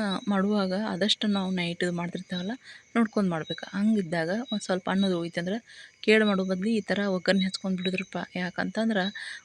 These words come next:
ವಾರದಾಗ ಎರಡು ಮೂರು ಸಲ ತಿಂದ್ರಂತೂ ನಡಿತೈತ್ರಿ. ಮತ್ತು ದಿನ ತಿನ್ನಕ್ಕೆ ಹೋಗ್ಬೇಡ್ರಿ, ಯಾಕಂದ್ರೆ ಡಾಕ್ಟ್ರನ್ನ ಕೇಳಿ ನೋಡ್ರಿ, ನೀವು ಅಸಿಡಿಟಿ ಆಗ್ತತ್ರಿ. ಮತ್ತು ನೀವೇ ಹೇಳತ್ತೀರಿ, ಮತ್ತು ಇದ್ರ ಬಗ್ಗೆ ನೀವೇ ನೆಗೆಟಿವ್ ಕಾಮೆಂಟ್ ಮಾಡತ್ತೀರಂತೆ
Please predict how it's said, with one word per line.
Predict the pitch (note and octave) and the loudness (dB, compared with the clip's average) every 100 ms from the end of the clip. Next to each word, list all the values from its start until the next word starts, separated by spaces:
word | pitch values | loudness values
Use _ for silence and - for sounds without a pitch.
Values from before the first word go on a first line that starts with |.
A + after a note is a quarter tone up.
| - | -2
ವಾರದಾಗ | F#3+ F#3 G3+ G3+ F#3+ | 4 6 4 2 2
ಎರಡು | F#3 F3 | 2 2
ಮೂರು | F3+ | 0
ಸಲ | F#3 F#3 | 0 0
ತಿಂದ್ರಂತೂ | - F3 F3 F3+ | -2 -2 -2 -4
ನಡಿತೈತ್ರಿ. | F3+ E3+ E3 - - F#3 | -4 -4 -4 -6 -8 -6
ಮತ್ತು | E3+ F3+ | -6 -6
ದಿನ | F3 E3+ G3 | -4 0 0
ತಿನ್ನಕ್ಕೆ | G#3 G3+ F#3+ G3+ | 0 0 2 0
ಹೋಗ್ಬೇಡ್ರಿ, | F#3 E3+ E3+ C4+ A#3+ - - - | 0 -2 0 0 0 -4 -14 -6
ಯಾಕಂದ್ರೆ | G3 G3+ G#3 F#3 F#3+ | -2 0 2 4 2
ಡಾಕ್ಟ್ರನ್ನ | F#3 - - G3 | 2 -2 0 0
ಕೇಳಿ | - F#3+ G#3+ | 2 2 4
ನೋಡ್ರಿ, | F#3 E3+ E3+ | 4 0 -4
ನೀವು | E3 | -4
ಅಸಿಡಿಟಿ | G3 F#3+ G3+ F#3 F#3+ | -4 -2 2 2 2
ಆಗ್ತತ್ರಿ. | E3+ - - - - - - - - _ - | -2 -4 -8 -6 -8 -10 -20 -20 -20 _ -8
ಮತ್ತು | F3+ F#3+ | -6 -2
ನೀವೇ | F#3+ F#3 G3 | 0 2 4
ಹೇಳತ್ತೀರಿ, | G#3 F#3+ F#3+ F#3+ G3+ | 4 4 2 2 2
ಮತ್ತು | G3+ F3+ - | 2 -2 -4
ಇದ್ರ | - | -4
ಬಗ್ಗೆ | F3+ E3+ F3+ | -2 -2 -2
ನೀವೇ | E3+ E3 F#3 E3+ - - | -2 0 0 0 -4 -2
ನೆಗೆಟಿವ್ | F3+ E3+ F#3+ | -2 0 -2
ಕಾಮೆಂಟ್ | E3+ D#3+ E3 | -2 -4 -4
ಮಾಡತ್ತೀರಂತೆ | E3+ D#3 D#3+ D#3 - F#3 | -6 -4 -4 -6 -2 0